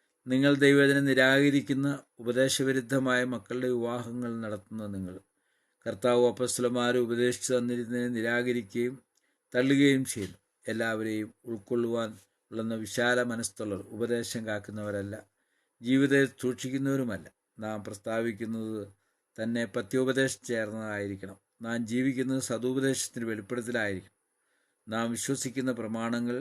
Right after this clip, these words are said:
നാം വിശ്-, കാക്കപ്പെടണം. അതാണ് വിശ്വാസം കാത്തു എന്ന് പറയുന്നത്. അപ്പോൾ ഈ വല്ലാത്ത കാലത്തെ നാം ഒരു തലമുറയെ സൂക്ഷിക്കാതിരിക്കുന്നുവെങ്കിൽ മറ്റൊരു തലമുറ ഉരുത്തിരിയപ്പെടും എന്നാണ് പറഞ്ഞത്.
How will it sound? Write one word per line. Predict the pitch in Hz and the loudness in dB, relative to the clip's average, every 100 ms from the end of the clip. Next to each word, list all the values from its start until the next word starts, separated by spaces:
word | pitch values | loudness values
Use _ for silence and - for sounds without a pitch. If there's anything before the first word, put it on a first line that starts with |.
| - | -6
നാം | 104 107 107 117 | -6 -6 -8 -12
വിശ്-, | 101 - | -16 -20
കാക്കപ്പെടണം. | - 101 110 - 110 95 85 - | -10 -6 -6 -6 -6 -8 -10 -12
അതാണ് | 101 107 107 107 | -6 -4 -4 -6
വിശ്വാസം | 104 - 107 110 113 110 | -8 -6 -4 -4 -4 -8
കാത്തു | 110 107 - 113 | -6 -8 -6 -8
എന്ന് | 101 | -6
പറയുന്നത്. | 92 82 82 - _ _ _ _ _ _ _ _ 110 | -8 -12 -14 -20 _ _ _ _ _ _ _ _ -4
അപ്പോൾ | 127 | 2
ഈ | |
വല്ലാത്ത | 131 131 139 143 147 147 135 | 4 6 8 6 6 4 2
കാലത്തെ | - 123 131 127 131 123 120 _ - | 0 0 0 -2 0 0 -2 _ -8
നാം | 120 120 120 - _ _ 117 | -4 -4 -4 -8 _ _ -8
ഒരു | 120 104 | -8 -4
തലമുറയെ | 117 123 135 135 127 101 - _ _ _ _ _ - | -2 0 2 4 4 0 -6 _ _ _ _ _ -10
സൂക്ഷിക്കാതിരിക്കുന്നുവെങ്കിൽ | - 131 160 147 151 147 143 131 135 135 123 101 - _ | -6 -4 -4 2 4 4 4 4 2 4 2 0 -6 _
മറ്റൊരു | 110 95 123 123 | -8 -6 -4 -2
തലമുറ | 117 110 107 104 104 _ - | -2 -4 -4 -6 -10 _ -10
ഉരുത്തിരിയപ്പെടും | 104 98 113 110 101 98 98 - _ | -10 -6 -4 -4 -4 -6 -8 -8 _
എന്നാണ് | 101 101 95 90 | -10 -6 -6 -8
പറഞ്ഞത്. | - - | -12 -20